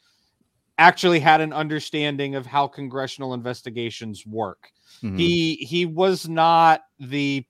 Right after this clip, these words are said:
Speaker 1: primary driving force that he's made out to be in the movie. But I think the movie makes a very great job of taking, a-,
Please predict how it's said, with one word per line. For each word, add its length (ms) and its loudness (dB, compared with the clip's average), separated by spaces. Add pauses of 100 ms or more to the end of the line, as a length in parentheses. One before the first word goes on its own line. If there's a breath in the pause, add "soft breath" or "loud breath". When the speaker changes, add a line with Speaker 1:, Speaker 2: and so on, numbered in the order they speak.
Speaker 1:
primary 1120 -2 (260)
driving 640 0
force 480 -8
that 140 -12
he's 200 -10
made 180 -6
out 200 -4
to 40 -18
be 140 -8
in 100 -8
the 80 -14
movie. 560 -12 (640 soft breath)
But 360 8
I 100 2
think 220 -6
the 100 -4
movie 500 -2
makes 360 -4
a 60 -6
very 300 -4
great 420 -6
job 560 -4 (640)
of 640 2 (320)
taking, 640 -6
a-, 60 -16